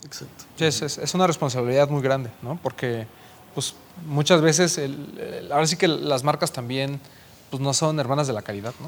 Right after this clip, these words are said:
Speaker 2: Entonces, hay veces en que, y ha pasado, güey, ¿no? Que, que haces campañas
Speaker 1: No, sí, obvio, obvio.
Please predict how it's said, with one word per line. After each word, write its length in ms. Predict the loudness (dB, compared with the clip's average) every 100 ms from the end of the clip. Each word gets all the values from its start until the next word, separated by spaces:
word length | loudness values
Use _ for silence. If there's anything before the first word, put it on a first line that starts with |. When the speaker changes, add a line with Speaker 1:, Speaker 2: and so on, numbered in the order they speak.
| -16
Speaker 2:
Entonces, 220 | -8 0
hay 80 | 2
veces 300 | 2 0 -2
en 140 | -4 -6
que, 340 | -6 -6 -4
y 120 | 2
ha 60 | 2
pasado, 320 | 4 2 2
güey, 160 | 0 -2
¿no? 80 | -4
Que, 160 | -6 0
que 120 | 2
haces 200 | 2 6
campañas 500 | 6 8 6 6 4
Speaker 1:
No, 20 |
sí, 80 | 4
obvio, 240 | 2 0
obvio. 120 | -2